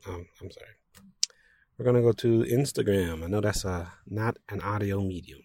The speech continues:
or not an audio one, but, you know, we can look. Um, so we have a, this is a video. I don't wanna do a video. Not a video. Call me Choco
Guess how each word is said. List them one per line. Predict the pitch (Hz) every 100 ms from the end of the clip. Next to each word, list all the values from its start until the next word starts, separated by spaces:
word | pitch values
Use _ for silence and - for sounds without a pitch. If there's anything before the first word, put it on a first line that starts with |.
| _ -
or | -
not | 95 98
an | 92
audio | 95 95 90 87 80 - _
one, | - 78 78
but, | - - _ _ _ _ _ _ _ _ _
you | 143
know, | 143 131
we | 143
can | - 123 113
look. | 87 92 - - - - - - _ _ _ -
Um, | 98 98 95 92 87 87 85 82 80 80 85 85 90 _ _ _ _ _ _ _ _ _ _ _
so | -
we | 123
have | 120
a, | 95 82 _ _ _ - - -
this | 131
is | 110
a | 82
video. | 87 78 - 82
I | 92
don't | 95
wanna | 85 80
do | - -
a | -
video. | - - - - _ _ _ _ -
Not | 98 98
a |
video. | 78 73 - - -
Call | - 101
me | 98
Choco | - 120 - 76 69